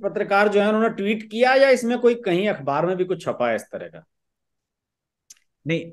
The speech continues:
Speaker 2: अखबा-, अखबार तो सोर्स के बेस पे देता है, अखबार ऐसे ये बात नहीं कर सकता।
Speaker 1: हम्म।
Speaker 2: लेकिन क्या है कि वो बड़े जाने माने माने जाते हैं।
Speaker 1: अशोक चौधरी
Speaker 2: अब
Speaker 1: वाला क्या एंगल है?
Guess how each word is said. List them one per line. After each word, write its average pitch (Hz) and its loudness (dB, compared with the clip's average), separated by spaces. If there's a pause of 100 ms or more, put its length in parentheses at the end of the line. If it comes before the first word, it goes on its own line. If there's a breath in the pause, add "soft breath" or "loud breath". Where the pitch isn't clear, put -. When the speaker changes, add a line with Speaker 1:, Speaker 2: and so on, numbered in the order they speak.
Speaker 2:
अखबा-, 127 -2
अखबार 127 2
तो 226 4
सोर्स 165 -4
के 170 -2
बेस 143 0
पे 160 2
देता 131 -2
है, 180 2
अखबार 151 0
ऐसे - -8 (280)
ये 131 -6
बात 131 2
नहीं 190 -2
कर 113 0
सकता। 196 -4 (480 soft breath)
Speaker 1:
हम्म। 127 -6
Speaker 2:
लेकिन 247 -4
क्या 190 -2
है 175 -2
कि 240 -10 (180)
वो 160 -4
बड़े 190 4
जाने 190 2
माने 160 0
माने 107 -2
जाते 85 -14
हैं। - -20 (160)
Speaker 1:
अशोक 226 4
चौधरी 220 8
Speaker 2:
अब 226 8
Speaker 1:
वाला 226 6
क्या 226 2
एंगल 226 2
है? 262 -4